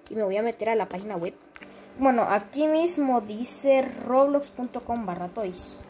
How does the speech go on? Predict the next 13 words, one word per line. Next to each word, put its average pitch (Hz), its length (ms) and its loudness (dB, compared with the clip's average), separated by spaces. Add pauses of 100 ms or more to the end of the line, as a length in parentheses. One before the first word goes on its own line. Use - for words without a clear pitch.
(460)
Como 226 180 2
ahí 247 160 4
sale 349 280 6
mayúscula, 226 720 -2
entonces 208 240 -8
lo 214 100 -4
vamos 185 260 -6
a 196 60 -6
poner 175 300 -8
mayúscula. 175 1000 -6 (220)
Ro-, 226 640 -6 (960)
no, 208 100 -8 (480)
roblox 285 1700 -2